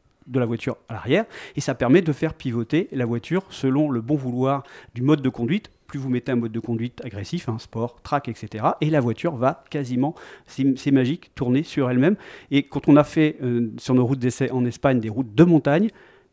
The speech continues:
je défie quiconque de dire que cette voiture sur le sec pèse deux tonnes. On a l'impression au volant qu'elle pèse une tonne de moins qu'elle a, qu'elle, qu'elle pèse en réalité.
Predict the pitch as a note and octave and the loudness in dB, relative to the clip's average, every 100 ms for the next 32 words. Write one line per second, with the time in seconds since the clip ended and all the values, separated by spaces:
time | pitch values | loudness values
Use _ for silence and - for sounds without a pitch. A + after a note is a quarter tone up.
0 | - A#2+ A#2+ D#3+ E3 - B2 C#3+ - D#3 | -8 -2 4 4 4 -4 0 0 0 -4
1 | - F#3+ - F3 E3+ - B2 C3 B2+ F3 | -4 -4 4 4 4 -12 0 0 2 -2
2 | - B2+ D3 C3 B2+ C#3 B2 - C3+ A#2+ | 0 -2 -2 0 0 -2 -8 -6 -4 -4
3 | D3 D3 - - D3 A#2 A#2+ C#3 D#3 F3+ | -8 -10 -12 -6 -6 -4 -4 -2 -2 -2
4 | A#2+ B2+ C3 - A#2+ - D#3 C#3 A2 A#2 | -2 0 0 -2 -8 -4 -2 -2 -4 -4
5 | D3 G#2+ - C3 A2+ G#2+ D3 B2+ A2+ B2+ | -4 -8 -8 -6 -4 0 0 2 0 0
6 | E3+ B2+ A#2+ C#3+ - _ - A2 A2 G#2 | -2 -4 -4 -4 -6 _ -14 -10 -10 -12
7 | F#2+ G2 D3 D3 B2+ A#2 G#2+ G2 | -14 -6 -2 -2 -2 -4 -6 -12